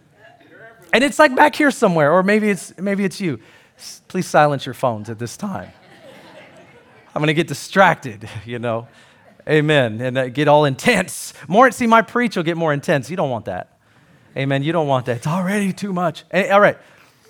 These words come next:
The righteous don't do three things, but they always do one thing. That's what he says. And the first thing they don't do is they do not walk in the counsel of the wicked. This means simply this.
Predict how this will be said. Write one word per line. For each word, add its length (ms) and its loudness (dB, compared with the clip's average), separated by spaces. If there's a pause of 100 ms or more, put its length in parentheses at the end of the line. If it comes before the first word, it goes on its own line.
(680)
The 100 2
righteous 560 4
don't 460 2
do 160 2
three 300 -2
things, 640 -6 (120)
but 160 0
they 100 4
always 360 4
do 120 -2
one 260 0
thing. 320 -10 (380)
That's 220 4
what 80 -4
he 60 0
says. 420 -4 (240)
And 120 2
the 40 4
first 300 2
thing 180 2
they 120 2
don't 300 4
do 160 0
is 140 -2
they 120 2
do 320 0
not 240 6
walk 280 4
in 60 0
the 60 0
counsel 460 -2
of 100 -2
the 80 -4
wicked. 440 -2 (760)
This 220 2
means 280 2
simply 340 2
this. 280 4